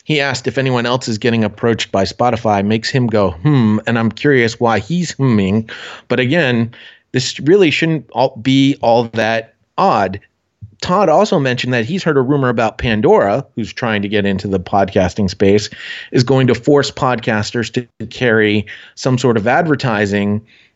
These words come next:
on their show. They won't be carried on the Pandora platform. By the way, that makes sense. Think about this. Apple has been the only place so far that has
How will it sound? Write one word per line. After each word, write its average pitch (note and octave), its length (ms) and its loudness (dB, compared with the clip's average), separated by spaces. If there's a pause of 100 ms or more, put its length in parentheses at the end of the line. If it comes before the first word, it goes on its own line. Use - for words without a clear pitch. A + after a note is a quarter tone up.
(120)
on A#2 160 0
their G#2+ 140 0
show. G3 260 2 (300)
They B2+ 100 -2
won't A2+ 220 0
be G#2 460 2 (340)
carried A2 380 2
on G#2 260 0
the G2+ 60 0
Pandora G2 520 2
platform. A#2 640 -4 (1300)
By C3+ 180 2
the C#3 120 2
way, F#3+ 560 4 (420)
that C3+ 300 -2
makes B2+ 360 -2
sense. B2+ 640 -2 (140)
Think F3+ 220 0
about C#3+ 360 0
this. F2+ 400 -6 (600)
Apple B3 680 0 (220)
has C3+ 160 0
been C#3 540 -2 (180)
the C3 240 -2
only F#3 300 2
place G3 300 0
so D#3 140 2
far C3 340 2
that A#2+ 200 0
has A#2 200 -2